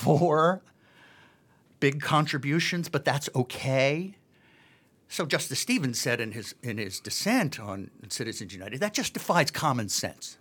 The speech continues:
It just plain defies common sense, and that's why nineteen states, including red states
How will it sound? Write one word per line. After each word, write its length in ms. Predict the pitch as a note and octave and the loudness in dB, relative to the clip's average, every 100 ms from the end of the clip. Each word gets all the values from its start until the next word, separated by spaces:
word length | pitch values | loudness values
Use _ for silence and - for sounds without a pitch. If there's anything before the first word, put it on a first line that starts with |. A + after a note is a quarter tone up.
| - | -6
It 160 | D#3 - | -6 4
just 320 | A3 - - | 2 2 -10
plain 540 | - - E3 D3 D3 C3+ | -18 -2 2 2 0 -2
defies 540 | A#2+ A#2 G#2+ G#2+ G#2+ | -4 0 0 0 -6
common 380 | - G#2+ G#2 A2 | -6 -4 -4 -4
sense, 300 | C3 B2 D#3 | -4 -2 0
and 80 | E3 | 0
that's 180 | F#3 | 2
why 160 | D3+ B2 | 2 2
nineteen 500 | A#2+ A#2 A#2 A#2 G#2+ | 2 -2 -2 -6 -4
states, 420 | - C#3 D3 E3+ | -2 0 0 -2
including 500 | A2+ - A#2+ G2+ G2+ | -10 -6 -6 -4 -2
red 200 | A2 A#2 | -2 0
states 520 | - B2+ C3+ E3 - | 0 2 2 0 -10